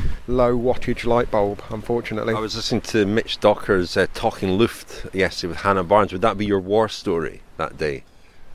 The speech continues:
Speaker 1: That, yeah, that would be my war story. I'm quite proud of having ridden that. The distance, the difficulty, by,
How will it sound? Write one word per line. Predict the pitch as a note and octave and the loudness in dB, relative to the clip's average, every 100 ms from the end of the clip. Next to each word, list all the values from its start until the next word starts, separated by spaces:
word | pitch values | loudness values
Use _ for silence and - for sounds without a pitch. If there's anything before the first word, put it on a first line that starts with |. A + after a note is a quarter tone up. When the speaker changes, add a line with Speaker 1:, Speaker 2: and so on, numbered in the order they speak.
| G#3 | -4
Speaker 1:
That, | B3 - | -4 -2
yeah, | B3 E4 | 2 4
that | G3+ A3 | 4 2
would | A#3+ C4 | 0 0
be | E3 | 2
my | C3 | 4
war | A#2 A2+ G#2+ | 2 2 0
story. | - A#2 D#3 | 0 2 2
I'm | B3 | 2
quite | D#4+ C#4 | 0 0
proud | - B3+ A3 | 0 0 2
of | D3+ | 2
having | D#3 D3 D3 C#3 - | 2 2 0 -2 -8
ridden | D3+ E3 E3 C#3+ | 2 4 4 2
that. | G#2+ F#2+ - - | 2 0 -8 2
The | B2+ | 4
distance, | - F3 - F3 E3+ - - | 6 2 2 0 0 -2 -4
the | C#3+ | -2
difficulty, | B2 D3+ D#3 - D3+ - D3+ C#3+ | 0 -2 0 0 0 2 2 2
by, | - D#3 D#3 D3 | 0 0 2 -2